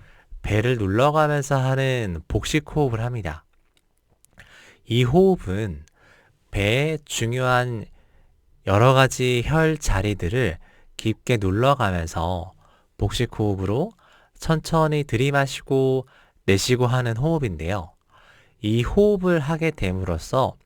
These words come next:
엉켜져 있던 장들이 편안해지고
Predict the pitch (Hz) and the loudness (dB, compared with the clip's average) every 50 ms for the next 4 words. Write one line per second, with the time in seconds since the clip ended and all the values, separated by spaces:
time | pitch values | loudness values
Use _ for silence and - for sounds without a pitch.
0 | _ _ _ _ _ _ _ _ _ _ _ _ _ - 104 107 120 131 - - | _ _ _ _ _ _ _ _ _ _ _ _ _ -2 0 0 0 0 0 2
1 | 160 156 - 156 151 147 147 - - - 143 143 143 143 139 139 139 135 135 135 | 2 4 4 2 2 2 -2 -2 2 4 6 6 6 6 4 2 0 -2 -4 -6
2 | 131 - 117 104 90 95 98 95 95 104 98 101 92 95 110 107 95 80 82 - | -6 -4 -2 -2 -2 -2 -2 -4 -2 -2 -2 0 -2 -2 -2 -4 -4 -6 -8 -12
3 | _ _ _ _ _ _ _ _ _ _ - - - 170 175 180 180 180 180 160 | _ _ _ _ _ _ _ _ _ _ -6 -2 0 2 4 6 6 4 4 2
4 | 147 123 101 95 87 - 135 135 110 80 - | 0 -2 -4 -4 -4 -2 0 0 0 -2 -4